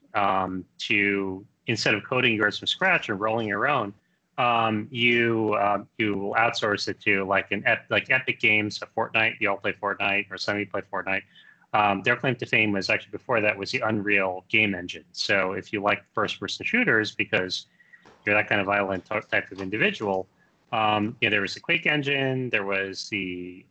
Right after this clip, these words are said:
um, the Unreal engine, and you'd see people do their development work licensing one, one of those two, right? So,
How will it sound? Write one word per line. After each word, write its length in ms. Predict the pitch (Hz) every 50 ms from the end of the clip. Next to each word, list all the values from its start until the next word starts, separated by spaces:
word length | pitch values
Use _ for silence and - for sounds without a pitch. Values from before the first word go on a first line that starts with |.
| -
um, 500 | 101 95 90 90 90 87 87 85 85 87 - _ _ -
the 160 | 107 98 113
Unreal 420 | 127 139 147 151 151 147 143 143
engine, 640 | 135 131 127 127 127 120 117 117 117 117 113 123 131 117
and 400 | 107 104 107 104 104 104 101 - _ _ _ _ _ _ _
you'd 180 | - 127 110 -
see 140 | - 190 190
people 720 | 190 170 147 135 - 139 131 127 127 123 123 120 120 120 - _ _ _ _
do 100 | - 123
their 140 | 120 120 117
development 460 | 98 104 110 110 117 120 110 107 90
work 260 | 101 101 98 95 - - _ -
licensing 500 | 107 101 95 - 101 - - 101 90 90
one, 180 | 95 95 92 98 98
one 160 | 101 101 98
of 80 | 92 87
those 200 | 87 85 - -
two, 140 | - 82 78 - _
right? 260 | - 98 98 - -
So, 280 | - - 110 104 98